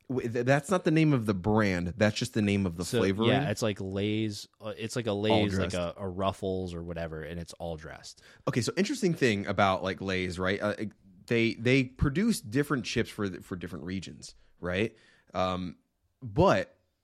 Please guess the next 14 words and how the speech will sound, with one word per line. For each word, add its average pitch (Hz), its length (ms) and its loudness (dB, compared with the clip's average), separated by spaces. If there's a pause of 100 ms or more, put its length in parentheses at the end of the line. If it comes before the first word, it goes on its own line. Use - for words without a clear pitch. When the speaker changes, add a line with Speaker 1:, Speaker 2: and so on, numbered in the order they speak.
(680)
Speaker 1:
what 123 340 -2
I've 190 220 2
learned 127 420 0
is 98 160 -2
that 107 320 2 (420)
the 131 200 2
American 120 560 2
palate 98 580 -2 (420)
is 123 200 2
so 185 800 2 (840)
different - 600 0 (240)
in 117 240 2
that 101 280 4
Speaker 2:
Yes. - 300 -8